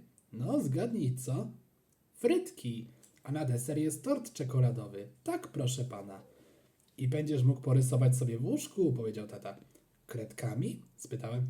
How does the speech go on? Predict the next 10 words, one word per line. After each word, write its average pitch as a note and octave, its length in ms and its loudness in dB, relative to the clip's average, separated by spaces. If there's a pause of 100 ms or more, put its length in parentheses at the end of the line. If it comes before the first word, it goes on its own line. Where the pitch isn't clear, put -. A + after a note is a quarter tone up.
„Kredkami”, C#3+ 1000 4 (300)
odpowiedział B2 520 0
tata B2+ 320 2
ze A2+ 120 -2
śmiechem. A#2 500 -6 (1300)
Więc F#3+ 240 4
wytarłem C3+ 540 2
nos, A3 200 0 (240)
roześmiałem D#3 760 0
się, D#3+ 240 -2